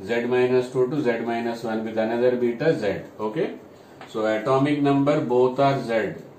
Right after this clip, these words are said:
Mass number here it is A, and mass number here it is A minus four.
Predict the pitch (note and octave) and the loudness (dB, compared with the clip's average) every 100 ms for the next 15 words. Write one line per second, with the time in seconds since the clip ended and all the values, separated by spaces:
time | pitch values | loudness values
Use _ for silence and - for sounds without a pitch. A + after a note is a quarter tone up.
0 | - - - G2 A2 A#2+ C3+ D3 C#3 C3 | -20 -20 -12 -4 0 0 0 0 0 0
1 | B2 A#2+ A#2+ B2 B2 B2 C3 B2 - A2 | 0 -2 0 0 2 0 0 -4 -2 -4
2 | A#2 G#2 A2 - - G#2+ G#2 G#2+ A2+ B2 | -2 0 -2 -4 -6 -6 -4 -2 0 -2
3 | B2 A#2 A#2 A2+ G#2+ G#2+ G#2+ G2+ B2 D#3+ | -4 -6 -2 -2 -2 -4 -2 -2 0 2
4 | G#3+ - G#2+ G#2 G#2 G#2 G2 G2 D#3+ - | 0 -4 -8 -4 -4 -2 -2 -2 -4 -4
5 | D3 A#2 - | -2 0 -2